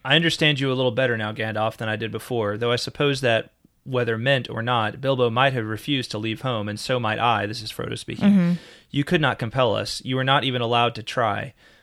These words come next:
Speaker 1: But I am still curious to know why you did what you did, as you were then an old gray man as you seemed." So he's not saying, "I meant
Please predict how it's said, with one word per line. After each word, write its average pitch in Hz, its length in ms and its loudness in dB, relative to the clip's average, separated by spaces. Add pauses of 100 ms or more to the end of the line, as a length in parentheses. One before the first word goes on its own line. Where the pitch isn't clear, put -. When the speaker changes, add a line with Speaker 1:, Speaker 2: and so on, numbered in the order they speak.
Speaker 1:
But 123 100 2
I 135 80 6
am 131 60 0
still 151 180 0
curious 147 420 2
to - 80 -6
know 127 160 2
why 113 180 4
you 113 140 0
did 117 160 -2
what 113 220 -4
you 110 60 -6
did, 120 340 4
as 113 220 -4
you 117 120 -6
were 113 240 0
then 113 320 -2
an 110 140 -6
old 113 240 -2
gray 110 180 -2
man 110 280 -2
as 107 160 -6
you 117 60 -8
seemed." 110 500 -6 (580)
So 139 380 6 (1200)
he's 143 200 0
not 185 180 6
saying, 147 240 4
"I 139 180 6
meant 113 340 -2